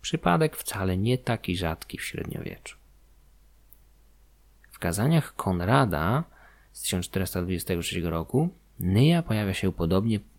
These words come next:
ponownie pod imieniem Jaja. „Niestety nasi starcy, starki i dziewczęta nie przykładają się do modłów,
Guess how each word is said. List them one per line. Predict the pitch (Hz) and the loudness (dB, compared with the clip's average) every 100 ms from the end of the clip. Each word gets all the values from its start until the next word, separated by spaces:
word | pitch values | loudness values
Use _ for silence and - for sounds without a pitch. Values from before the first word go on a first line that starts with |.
| - _ - | -20 _ -10
ponownie | - 87 101 117 | -4 0 2 2
pod | 101 87 | 0 0
imieniem | 87 87 90 92 101 - - - | 2 2 2 0 -2 -8 -8 2
Jaja. | 160 156 95 80 - - - - - - - - - - - _ _ _ _ _ _ _ _ _ _ _ _ _ _ _ | 4 4 2 -2 -6 -12 -16 -14 -14 -16 -18 -18 -20 -20 -20 _ _ _ _ _ _ _ _ _ _ _ _ _ _ _
„Niestety | 113 101 98 - 160 165 - 78 78 | 0 2 0 4 4 4 -2 -2 -2
nasi | 90 127 - 120 | 0 2 2 0
starcy, | - - 76 69 - - 120 165 - - - | -2 -2 -2 -2 -6 -2 0 0 -4 -14 -10
starki | - - 80 80 - - 151 - | -8 -4 -4 -4 -8 -4 -4 0
i | |
dziewczęta | 110 87 - 113 135 135 | 0 2 0 0 0 2
nie | 120 107 | 0 0
przykładają | - 92 82 85 117 | -2 -2 0 2 2
się | 123 101 | 0 -2
do | 95 92 | 0 0
modłów, | 80 78 76 - - - - | 0 -2 -4 -8 -14 -16 -20